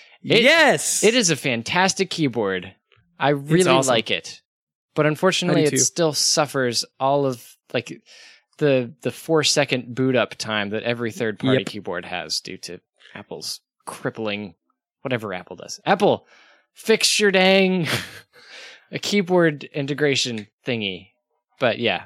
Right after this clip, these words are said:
Speaker 1: other than that, Google keyboard is amazing. I really like it.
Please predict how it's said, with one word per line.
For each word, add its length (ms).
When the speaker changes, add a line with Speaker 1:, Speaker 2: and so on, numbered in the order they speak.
Speaker 1:
other 160
than 160
that, 300
Google 340
keyboard 480
is 300
amazing. 640
I 60
really 160
like 220
it. 100